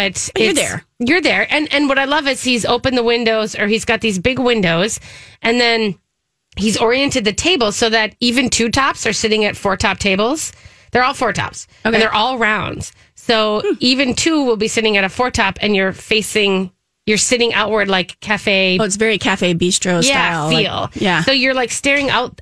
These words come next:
Speaker 1: at the lake, even if you're sitting the two of you.
Speaker 2: That's nice.
Speaker 1: I know. I thought that was a sweet move.
Speaker 2: Yeah.
Speaker 1: And it feels, so we were there for a preview and,
Speaker 2: The
Speaker 1: um,
Speaker 2: food looked gorgeous, by
Speaker 1: Oh,
Speaker 2: the
Speaker 1: it's,
Speaker 2: way.
Speaker 1: it's stunning. It's, I can't believe that, like, we get that out, you know, that way.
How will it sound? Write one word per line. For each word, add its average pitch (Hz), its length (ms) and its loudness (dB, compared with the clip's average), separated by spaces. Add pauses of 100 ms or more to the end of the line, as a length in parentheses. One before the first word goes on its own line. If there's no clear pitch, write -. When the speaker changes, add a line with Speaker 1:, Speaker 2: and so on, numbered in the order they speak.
(100)
Speaker 1:
at 220 140 -2
the 226 100 0
lake, 226 340 0
even 208 180 2
if 208 140 -4
you're 196 140 2
sitting 202 400 0
the 185 100 0
two - 200 -2
of 180 120 -2
you. - 220 -8
Speaker 2:
That's - 260 -4
nice. - 340 -8
Speaker 1:
I 349 80 4
know. 480 140 4
I 349 60 0
thought 359 160 -2
that 381 120 2
was 339 120 -2
a 330 80 0
sweet 302 280 0
move. 247 460 -2
Speaker 2:
Yeah. 233 80 0 (160)
Speaker 1:
And - 100 -6 (320)
it 285 140 0
feels, 349 420 0 (100)
so 320 120 2
we 339 120 4
were 370 80 0
there 311 160 2
for 311 120 -4
a 277 40 -2
preview 226 640 0
and, 226 420 0
Speaker 2:
The 202 320 0
Speaker 1:
um, 208 160 2
Speaker 2:
food 302 200 0
looked 180 340 0
gorgeous, 160 320 0
by 330 100 4
Speaker 1:
Oh, 302 60 0
Speaker 2:
the 285 60 0
Speaker 1:
it's, - 160 -4 (220)
Speaker 2:
way. 262 60 2
Speaker 1:
it's 240 120 -4
stunning. - 580 -2
It's, - 400 -2
I 233 180 0
can't 277 260 0
believe 233 320 0
that, 190 180 -2 (120)
like, 196 240 -2
we 208 140 0
get 185 220 -2
that 165 160 0
out, 165 240 -2 (320)
you 196 180 -2
know, 156 180 2
that 165 300 -2
way. - 380 -2